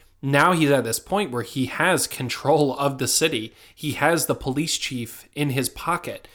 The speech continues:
He has the resources he needs to be able to do everything. And if you have the military on your side and you have control of the government, then you can ex-,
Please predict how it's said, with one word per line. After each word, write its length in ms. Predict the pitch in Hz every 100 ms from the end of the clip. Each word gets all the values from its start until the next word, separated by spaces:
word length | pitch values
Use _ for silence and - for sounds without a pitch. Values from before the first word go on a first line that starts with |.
| - -
He 200 | - 165
has 440 | - 175 190 -
the 80 | 139
resources 760 | 120 147 175 - 127 117 120 -
he 160 | 123
needs 340 | 123 147 135 -
to 80 | 113
be 160 | 120
able 160 | 127 123
to 80 | 113
do 260 | 113 123 123
everything. 580 | 120 147 123 - 120 120
And 100 | 127
if 120 | -
you 120 | 185
have 140 | 233 156
the 60 |
military 580 | 117 123 151 156 196 185
on 120 | 180
your 100 | 180
side 420 | - 180 196 226 202 - - - _ -
and 160 | 131 123
you 120 | 135
have 460 | 127 135 120 107 - 131 120 _
control 640 | - - 120 - 139 160 175
of 100 | 139
the 60 |
government, 560 | 120 135 135 104 104 - _ _ _ _ _
then 460 | 143 135 135 131 135
you 440 | - 135 123 151 196
can 380 | 214 160 131 - -
ex-, 320 | 131 -